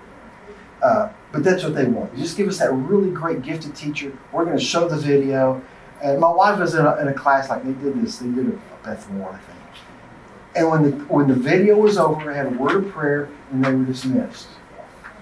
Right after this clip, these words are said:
Okay, they may have gotten some good teaching. But real teaching is a relationship. Uh, we can't, that's why there'll always be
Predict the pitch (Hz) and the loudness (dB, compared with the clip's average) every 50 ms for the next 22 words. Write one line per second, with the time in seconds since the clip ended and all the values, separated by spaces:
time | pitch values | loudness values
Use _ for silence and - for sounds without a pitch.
0 | - - - - - - - - - - - - - - - 160 160 160 175 165 | -20 -20 -20 -20 -20 -20 -20 -20 -20 -20 -20 -20 -20 -14 -12 -6 -2 2 2 2
1 | - 160 156 156 180 180 175 175 - 185 165 - - 151 151 151 151 151 180 185 | 4 2 2 4 6 6 6 6 6 2 2 0 -2 -6 -8 -8 -8 -8 -8 -10
2 | - 135 131 - - - - - - - - - - - - 185 165 156 151 143 | -10 -10 -12 -14 -16 -20 -20 -20 -20 -20 -20 -20 -8 -2 0 2 2 2 2 2
3 | 151 190 254 269 311 302 269 240 - - - 135 - - - 226 226 247 262 254 | 2 2 4 4 6 6 6 6 4 2 2 2 2 0 0 -2 -4 -4 -4 -4
4 | - - - - - - - - - - 143 143 139 139 143 156 165 165 - 151 | -6 -10 -18 -20 -20 -18 -8 -4 -2 0 0 2 2 4 4 4 4 2 0 -4
5 | 135 - - 117 101 - - - - - - - - - - - - - - - | -4 -6 -6 -6 -8 -8 -10 -14 -18 -20 -20 -20 -20 -20 -20 -20 -20 -18 -18 -18
6 | - - - - - - - - - - - - - - - - - - - - | -18 -20 -20 -20 -20 -20 -20 -20 -20 -20 -20 -20 -14 -8 -4 -2 -2 -2 -2 -4
7 | - - - - 151 147 156 - - - - - - - - - 214 - 196 208 | -8 -12 -16 -14 -12 -12 -12 -12 -14 -16 -16 -16 -16 -16 -16 -16 -6 0 2 2
8 | 220 202 214 214 214 208 190 180 185 - - - - 175 170 165 170 170 - 170 | 2 2 2 4 4 6 6 4 2 -2 -10 -12 -4 2 4 4 4 6 6 6
9 | 185 196 196 202 196 190 170 165 - - 170 160 156 147 147 | 6 6 6 4 4 4 2 0 -2 -4 -4 -2 0 0 -2